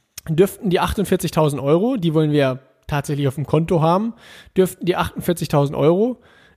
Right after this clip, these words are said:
eben nur drei Viertel der Dividende ausmachen, die wir von den Aktien quasi ausgeschüttet bekommen, weil das vierte Viertel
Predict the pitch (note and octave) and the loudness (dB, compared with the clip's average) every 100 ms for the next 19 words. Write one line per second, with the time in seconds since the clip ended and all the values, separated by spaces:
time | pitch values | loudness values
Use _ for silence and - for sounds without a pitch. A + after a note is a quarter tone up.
0 | _ F#3+ F#3 F#3 F3+ F3 E3+ - _ _ | _ -2 0 2 4 2 0 -6 _ _
1 | - D3 D3 D#3+ A3+ - A#3+ A#3 B3 C4 | -14 -4 2 4 2 2 0 2 0 0
2 | B3+ _ _ - D#3 D3 C#3+ F#3+ F#3+ C#3 | -4 _ _ -4 0 0 2 2 2 0
3 | D#3 D3+ D#3 D3 D3+ D3 C#3+ _ _ _ | 0 -2 0 2 4 4 0 _ _ _
4 | - D3+ D3 C#3+ - E3 D3+ D3+ D#3 F#3 | -2 0 0 -4 -8 -8 -2 0 2 2
5 | G3+ F#3+ F3 D#3 C#3+ - D3 F3 C#3 - | 2 0 -2 -4 -4 0 0 2 0 0
6 | F#3 F#3 F#3+ F#3+ G3 | 2 2 2 2 4